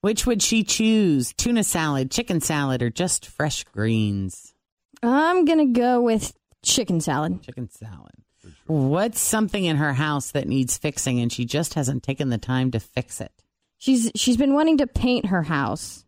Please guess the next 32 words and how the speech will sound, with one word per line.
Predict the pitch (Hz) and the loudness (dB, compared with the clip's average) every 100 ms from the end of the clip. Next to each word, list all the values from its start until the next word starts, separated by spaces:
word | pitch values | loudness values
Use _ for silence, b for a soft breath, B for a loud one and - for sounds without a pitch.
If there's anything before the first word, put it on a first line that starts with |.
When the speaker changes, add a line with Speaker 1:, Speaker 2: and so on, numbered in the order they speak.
| _ | _
Speaker 2:
for | - 185 | -2 0
a | 175 | 2
long | 170 160 | 2 0
time. | 165 165 139 123 151 - | 0 0 0 0 -2 -2
They've | 175 185 | -2 0
been | 185 | 0
there | 185 175 | 0 -2
for | - 160 156 | -2 -4 -2
two | - | 0
or | 190 | 0
three | 180 - 175 | 0 -2 -2
years, | 160 151 147 147 - _ - | 0 0 0 -4 -10 _ -2
and | 165 | 0
they | 170 | 2
haven't | 185 185 180 | 2 0 -2
fully | - 196 180 175 156 | -4 -2 0 0 -2
got | 180 160 - | -2 -2 -4
done | 175 156 156 | -2 -2 -2
painting | - 190 175 - 131 131 | -2 0 -2 -2 -2 -2
yet. | 127 78 - - _ - | -2 -2 -6 -12 _ -6
Speaker 1:
Inside | 156 170 208 196 | -2 0 0 0
or | 165 | 2
outside? | 139 123 - 101 101 | 0 -2 -2 -2 0
Speaker 2:
Inside. | 196 - 156 151 120 | 0 -2 -4 -4 -4
Speaker 1:
Okay. | 123 127 123 | -2 -2 -4
Speaker 2:
So | - 170 | -4 -2
I'm | |
gonna | 165 165 | 0 0
say | 165 160 | 0 -2
painting. | 151 - - 76 - _ _ _ - - | -2 -2 -2 -4 -6 _ _ _ -20 -8
Speaker 1:
All | 120 | -2
right. | 120 113 | 0 -2